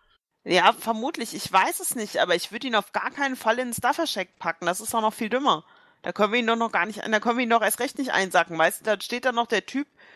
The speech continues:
da irgendwie, der eh immer im Staffer-Check ist, mit seiner Schrotflinte hinterm Tresen und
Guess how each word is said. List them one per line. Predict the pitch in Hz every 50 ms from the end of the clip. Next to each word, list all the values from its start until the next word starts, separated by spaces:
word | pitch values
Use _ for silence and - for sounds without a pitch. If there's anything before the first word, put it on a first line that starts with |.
| - - - - _ _
da | - 233 233 269 285 277 -
irgendwie, | 247 254 262 262 254 254 254 254 262 262 262 262 254
der | 202 220 208 196 -
eh | - 160 240
immer | - 285 294 285
im | 262 262
Staffer-Check | - - 285 285 - 294 247 - 285 269 -
ist, | - 302 311 -
mit | 277 240 208
seiner | 226 220 208 202
Schrotflinte | - - - 247 262 262 - - 269 262 254 254 254
hinterm | 262 226 233 226 208 -
Tresen | - - 208 208 226 269 277
und | 277 233 214 202 175 -